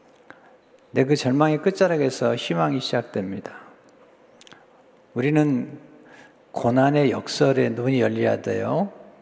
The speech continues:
그래야 고난을 이길 수 있어요. 우리 인생은 고난의 연속입니다. 근데 고난의 신비와 역설을 이해해야만이 고난을 극복하면서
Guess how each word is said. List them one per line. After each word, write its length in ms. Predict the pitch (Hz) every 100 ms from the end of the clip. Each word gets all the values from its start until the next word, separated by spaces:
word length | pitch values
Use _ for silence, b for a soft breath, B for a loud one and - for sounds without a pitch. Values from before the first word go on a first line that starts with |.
| - - - - B B B B B B _ - -
그래야 280 | 113 123 120
고난을 460 | - 117 127 127
이길 160 | 113 117
수 160 | -
있어요. 580 | 117 - 107 110 110 110 95 - -
우리 100 | 113
인생은 640 | 117 113 131 127 120 110 113 B B B B B B _ _ -
고난의 500 | - 110 110 113 107
연속입니다. 840 | 110 120 113 - - - - 98 - - _ _ _ _
근데 300 | - 110 120
고난의 520 | 117 - 110 123 123 120
신비와 440 | - 156 147 139
역설을 380 | 113 - 139 123
이해해야만이 680 | 131 120 113 110 113 151 185 B B B B B _
고난을 420 | - 107 110 110
극복하면서 1080 | - - 123 - 107 110 110 117 139 147